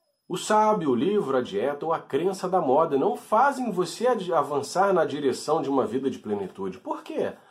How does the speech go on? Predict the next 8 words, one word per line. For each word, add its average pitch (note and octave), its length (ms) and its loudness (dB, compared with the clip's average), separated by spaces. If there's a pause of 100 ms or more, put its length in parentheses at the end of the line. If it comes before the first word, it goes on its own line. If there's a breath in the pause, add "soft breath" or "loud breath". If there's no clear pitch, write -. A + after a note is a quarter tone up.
(260 loud breath)
Porque C#4+ 180 -2
nós C4+ 260 2
vamos A#3 280 0
na A#3+ 160 4
onda A3+ 320 2
dos G#3 280 -8
outros. G3 680 -6 (320 loud breath)
Nós G#3 460 -2